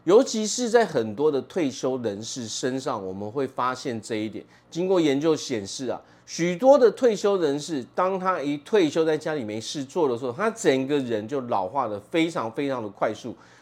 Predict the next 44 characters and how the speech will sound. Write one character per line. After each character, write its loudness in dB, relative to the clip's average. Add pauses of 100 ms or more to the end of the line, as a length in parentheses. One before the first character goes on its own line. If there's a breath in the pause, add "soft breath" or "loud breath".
为 4
什 0
么 2
会 0
这 2
样 4
呢？ -4 (320 soft breath)
因 0
为 8
当 2
他 2
不 -2
需 -4
要 6
再 -2
花 2
费 2
心 -4
思， -6
不 0
再 2 (440)
大 8
量 4
去 -8
运 -4
用 2
到 2
他 -2
的 0
脑 0
袋 0
的 -2
时 -4
候， 0
这 -2
个 0
时 -4
候 4 (720 soft breath)
他 0
就 2
会 4
判 0
定 2
说 0